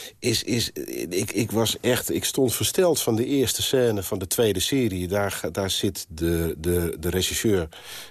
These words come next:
die veel heeft meegemaakt en die zit met een, met een eh, een revolver in zijn hand, doet, eh, haalt de kogels eruit, stopt er eentje terug in,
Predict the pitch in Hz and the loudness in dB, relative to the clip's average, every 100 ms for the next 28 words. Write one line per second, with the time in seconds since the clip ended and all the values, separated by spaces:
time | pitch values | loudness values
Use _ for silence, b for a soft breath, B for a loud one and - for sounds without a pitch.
0 | - 87 - 98 87 80 95 95 92 87 | -4 0 2 4 2 2 2 2 0 -2
1 | 82 78 78 85 98 87 82 80 80 82 | -2 -4 -2 0 0 0 -2 -2 -2 -4
2 | 85 80 78 B B B B - 87 78 | -4 -6 -6 B B B B -6 -2 0
3 | 73 76 85 90 - 135 120 90 78 80 | -2 -2 0 2 4 6 4 2 -2 -2
4 | 80 80 73 82 80 101 - - 71 78 | -4 -4 -4 -6 -4 -4 -4 -4 -2 -2
5 | 87 98 82 - 104 92 90 90 85 170 | 0 0 0 2 2 0 -2 -2 -2 0
6 | 104 90 - 110 107 101 87 - 101 107 | -2 -2 2 4 4 0 -4 -2 0 0
7 | - - 85 73 | 0 0 0 -2